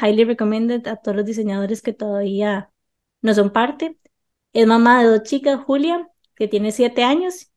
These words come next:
y Alicia, dos. Y su hija mayor, que es la perrita Sushi, que es como la sombra. Recién dejó de ir otro emprendimiento que se llamaba Tin Marín. Fue la primera vez que intentó hacer algo con socias.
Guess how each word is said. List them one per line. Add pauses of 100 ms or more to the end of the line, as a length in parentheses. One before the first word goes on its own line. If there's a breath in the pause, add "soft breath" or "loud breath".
y
Alicia, (540)
dos. (1120)
Y
su
hija
mayor, (200)
que
es
la
perrita
Sushi,
que
es
como
la
sombra. (200)
Recién
dejó
de
ir
otro
emprendimiento
que
se
llamaba
Tin
Marín. (400)
Fue
la
primera
vez
que
intentó
hacer
algo
con
socias.